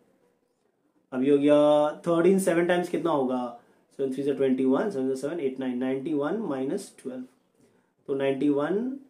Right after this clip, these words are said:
माइनस ट्वेल्व कर लो थोड़ा सा, तो eleven minus two is nine और एट माइनस वन is seven, तो एक्स क्या होगा? सेवेंटी नाइन बाई सेवन, यानी कि इलेवन टू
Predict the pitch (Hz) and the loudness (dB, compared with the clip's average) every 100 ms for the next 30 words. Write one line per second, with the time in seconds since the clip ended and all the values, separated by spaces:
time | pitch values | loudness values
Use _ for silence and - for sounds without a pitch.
0 | _ _ _ 127 131 135 147 143 - 139 | _ _ _ -6 -4 -2 -4 -6 -8 -2
1 | 139 135 147 151 151 165 165 196 240 - | -2 -2 -6 -6 -8 -6 -6 -6 -10 -16
2 | _ _ - _ _ _ 127 123 131 147 | _ _ -20 _ _ _ -6 -2 0 0
3 | 147 147 143 - 143 139 135 120 120 123 | 0 0 -2 -4 -2 2 2 2 -4 -4
4 | 127 175 269 - _ _ _ _ 120 117 | -2 -4 -6 -10 _ _ _ _ -12 -8
5 | 120 127 143 135 139 131 135 147 - 131 | -8 -6 -4 -2 -2 -2 -2 -4 -6 -10
6 | 123 127 - _ _ _ _ _ 131 - | -8 -10 -14 _ _ _ _ _ -20 -6
7 | 143 143 - 185 185 175 208 254 - - | -6 -6 -4 -2 0 -2 -4 -6 -8 -4
8 | 135 135 131 165 208 - 131 131 131 147 | -2 -2 -2 -4 -6 -4 0 0 0 -2
9 | 139 131 139 - - 139 131 175 254 - | -2 -2 -4 -6 -8 -6 -6 -8 -12 -16
10 | _ _ _ _ _ _ _ _ 196 226 | _ _ _ _ _ _ _ _ -8 -6
11 | 262 - _ _ - 151 147 143 143 190 | -10 -16 _ _ -6 0 2 4 2 0
12 | 269 311 - 135 131 | -4 -6 -8 -2 0